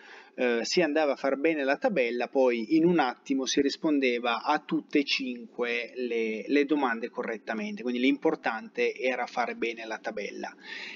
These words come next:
Con l'eliminazione della carta in favore dei tablet, come è successo negli ultimi concorsi, chiaramente, eh, è un po' diverso, però poi magari c'è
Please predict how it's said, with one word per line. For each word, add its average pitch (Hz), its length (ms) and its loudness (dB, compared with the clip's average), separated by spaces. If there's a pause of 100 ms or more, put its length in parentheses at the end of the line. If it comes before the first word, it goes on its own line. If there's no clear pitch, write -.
(180)
Con 139 840 2
l'eliminazione 165 1600 4
della 143 340 4
carta 127 600 0
in 131 160 -2
favore 139 380 4
dei 123 220 0
tablet, 117 960 -2
come 123 220 -4
è - 20 -6
successo 131 420 -2
negli 131 120 4
ultimi 143 340 4
concorsi, 135 580 2
chiaramente, 127 1120 0
eh, 113 1120 -6
è 170 400 6
un 131 180 -4
po' 180 140 6
diverso, 139 560 4
però 135 400 4 (680)
poi 143 200 6
magari 120 300 0
c'è 131 460 4